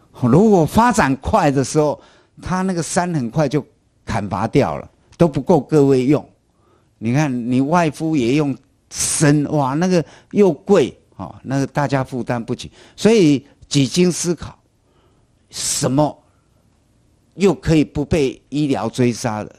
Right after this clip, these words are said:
最后想到什么呀？姜，早期就是开始这样，那就一路研发姜，因为我发现姜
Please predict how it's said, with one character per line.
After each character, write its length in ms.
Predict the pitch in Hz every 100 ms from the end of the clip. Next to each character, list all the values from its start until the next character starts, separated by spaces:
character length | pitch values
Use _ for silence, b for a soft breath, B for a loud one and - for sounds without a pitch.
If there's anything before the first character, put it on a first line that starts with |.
| _
最 220 | 156 139
后 80 | 139
想 320 | - 87 90
到 180 | 123 92
什 120 | 82
么 40 |
呀？ 100 | 73 - _ _ _ _ _ _ _ -
姜， 360 | 151 113 110 - _
早 240 | - 127 131
期 180 | 143 156
就 160 | 208 175
是 100 | -
开 240 | 151 170
始 160 | 120 104
这 120 | 135
样， 120 | 117 b b b
那 80 | 180
就 180 | 214 208
一 120 | 151
路 220 | 165 185 139
研 180 | 127 139
发 180 | 143 135
姜， 240 | 143 135
因 160 | 160 220
为 80 |
我 160 | 180 123
发 180 | 151 165
现 220 | 175 143 -
姜 360 | 185 160 156